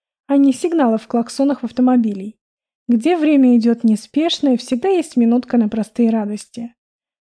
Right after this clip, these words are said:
В этом доме чувствовалось тепло и уют, даже когда он стоял пустой, с минимумом мебели. Сейчас, заставленный полуразобранными коробками, он будто заново оживал. Могу лишь догадываться, как тут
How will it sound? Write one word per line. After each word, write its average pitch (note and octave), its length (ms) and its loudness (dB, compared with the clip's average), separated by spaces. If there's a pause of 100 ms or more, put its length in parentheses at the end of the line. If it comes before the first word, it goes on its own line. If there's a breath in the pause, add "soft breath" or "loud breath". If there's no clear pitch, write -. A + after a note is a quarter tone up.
В C#4 40 -2
этом D4+ 340 2
доме D4 260 0
чувствовалось A#3+ 560 -2
тепло B3 320 -2
и C4 60 2
уют, A#3+ 440 0 (380)
даже A#3 240 2
когда A#3 300 0
он D4 80 -2
стоял A3+ 340 0
пустой, A3+ 640 -4
с - 140 -10
минимумом A#3+ 520 6
мебели. A3 460 0 (480)
Сейчас, C4+ 460 0
заставленный B3 840 2
полуразобранными A#3 760 2
коробками, C4 640 0
он E4 260 -4
будто D4+ 300 -4
заново A#3 460 2
оживал. A3 480 -2 (720)
Могу C#4+ 240 0
лишь D#4 160 2
догадываться, C#4+ 720 -2
как A#3 200 -6
тут - 120 -20